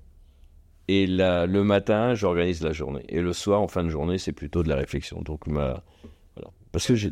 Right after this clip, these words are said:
j'ai toujours, euh, horreur de perdre du temps. Donc faut que tout soit organisé, euh, voilà.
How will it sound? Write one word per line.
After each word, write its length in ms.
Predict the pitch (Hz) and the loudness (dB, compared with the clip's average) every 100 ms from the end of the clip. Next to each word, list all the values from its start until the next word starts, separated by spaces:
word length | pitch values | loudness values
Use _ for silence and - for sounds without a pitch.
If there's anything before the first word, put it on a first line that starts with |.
| - | -6
j'ai 200 | 98 101 | -6 -4
toujours, 320 | 101 107 117 | 0 2 4
euh, 380 | 95 85 76 69 - | 4 4 2 0 2
horreur 320 | 98 107 95 | 4 4 4
de 60 | |
perdre 260 | 82 80 71 | 2 0 -2
du 100 | 71 | -6
temps. 180 | - - | -8 -10
Donc 280 | 76 76 76 | -6 -6 -6
faut 180 | - 80 | -8 -10
que 120 | - | -10
tout 140 | - 90 | -8 -8
soit 460 | - 76 71 64 | -2 0 0 0
organisé, 720 | 57 78 73 80 76 78 73 76 | -2 -2 0 0 -2 -2 -2 -2
euh, 100 | 62 73 78 - | -4 -8 -12 -18
voilà. 140 | - | -18